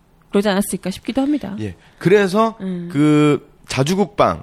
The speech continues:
Speaker 1: 음.
Speaker 2: 유신헌법이 만들어지면서 이제 자주국방을
Speaker 1: 음.
Speaker 2: 강조하면서
Speaker 1: 음.
Speaker 2: 신군부 세력이 이제 득세를 하게 되는 겁니다.
Speaker 1: 음.
Speaker 2: 이게 바로 이제 전두환, 노태우, 정호용.
Speaker 1: 뭐 하나회.
Speaker 2: 예, 그렇죠.
Speaker 1: 예,
Speaker 2: 그렇게 되는
Speaker 1: 그죠.
Speaker 2: 거죠.
Speaker 1: 음.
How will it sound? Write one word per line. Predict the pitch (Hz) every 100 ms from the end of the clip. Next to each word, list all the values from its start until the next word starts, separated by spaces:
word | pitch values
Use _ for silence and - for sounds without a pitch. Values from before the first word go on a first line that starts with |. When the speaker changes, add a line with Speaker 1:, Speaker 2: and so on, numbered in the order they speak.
| -
Speaker 1:
음. |
Speaker 2:
유신헌법이 | 104 175 196 185 180
만들어지면서 | 143 143 135 135 131
이제 | 131
자주국방을 | 117 - 127 175 175 - 156 160
Speaker 1:
음. |
Speaker 2:
강조하면서 | 104 127 139 135 123 113 117 170
Speaker 1:
음. | 87 87 -
Speaker 2:
신군부 | - 254 269 277 254 220
세력이 | 160 131 107
이제 | 101 82
득세를 | 127 - 180 120
하게 | 90
되는 | 78 71
겁니다. | 71 185 180
Speaker 1:
음. | 170
Speaker 2:
이게 | 165 190
바로 | 143
이제 | 123
전두환, | 98 92 117 123 117
노태우, | 98 101 107 110
정호용. | - 107 110 90 71 _ -
Speaker 1:
뭐 | 175
하나회. | 180 277 285 247 196 170 -
Speaker 2:
예, | - 240
그렇죠. | 190 180 175
Speaker 1:
예, | -
Speaker 2:
그렇게 | -
되는 | 85 -
Speaker 1:
그죠. | -
Speaker 2:
거죠. | 196
Speaker 1:
음. | 180 170 170 196 190